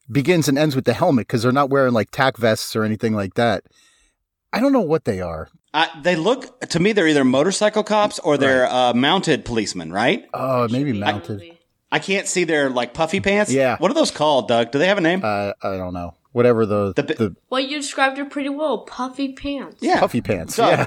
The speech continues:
Speaker 2: Well, Doug's a, Doug, you know, Doug's a, Doug's a cop. So he would
Speaker 3: Yes.
Speaker 2: know if they have puffy pants or not. Do you guys have puffy pants
Speaker 1: No, we
Speaker 2: in
Speaker 1: don't, we
Speaker 2: Jersey?
Speaker 1: don't have puffy pants.
Speaker 2: Huh.
Speaker 1: We don't have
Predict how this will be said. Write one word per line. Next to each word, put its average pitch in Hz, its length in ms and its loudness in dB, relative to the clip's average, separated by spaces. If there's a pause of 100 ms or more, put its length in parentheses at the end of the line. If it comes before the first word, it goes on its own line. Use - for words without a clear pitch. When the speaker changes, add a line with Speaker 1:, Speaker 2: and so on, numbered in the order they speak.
Speaker 2:
Well, 165 140 2
Doug's 208 260 0
a, 160 80 2
Doug, 196 240 0
you 190 60 2
know, 185 80 6
Doug's 143 260 2
a, 135 120 -12
Doug's 196 240 0
a 143 40 -10
cop. - 440 -2 (560)
So 131 420 2
he 156 160 2
would 160 120 4
Speaker 3:
Yes. 139 40 2
Speaker 2:
know 147 200 4
if 123 140 0
they 127 120 4
have 120 140 2
puffy 180 240 0
pants 101 280 -8
or 87 40 -12
not. 78 240 -14 (480)
Do 139 80 -4
you 156 40 2
guys 190 120 2
have 196 140 2
puffy 202 240 0
pants 202 420 0
Speaker 1:
No, 151 220 2
we 117 120 0
Speaker 2:
in 123 40 2
Speaker 1:
don't, 123 100 2
we 127 60 -2
Speaker 2:
Jersey? 185 220 4
Speaker 1:
don't 143 160 4
have 120 220 2
puffy 104 240 0
pants. 90 540 -10 (360)
Speaker 2:
Huh. 320 220 0 (140)
Speaker 1:
We 156 80 2
don't 202 120 2
have 180 200 2